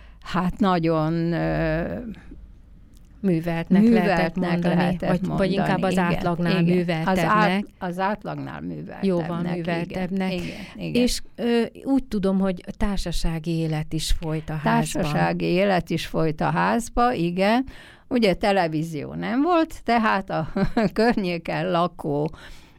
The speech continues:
Speaker 1: mm, urak, hölgyek családukkal együtt átmentek Vanyarcra,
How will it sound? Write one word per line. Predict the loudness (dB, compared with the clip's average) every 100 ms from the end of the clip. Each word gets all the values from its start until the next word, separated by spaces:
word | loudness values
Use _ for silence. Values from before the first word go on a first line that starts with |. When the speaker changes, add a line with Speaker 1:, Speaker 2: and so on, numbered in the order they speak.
| 0
Speaker 1:
mm, | 2 4 2 0 2
urak, | 2 4 2 0
hölgyek | -2 0 0 2 0 -2 -10 -20 -20 -20 -16 -10 -8
családukkal | 0 2 4 0 -2 -6 -6 -8 -6 -4 -2
együtt | -2 0 0 0 0
átmentek | 0 0 -4 -4 -4 -6 -2
Vanyarcra, | 0 2 2 2 0 -2 0 2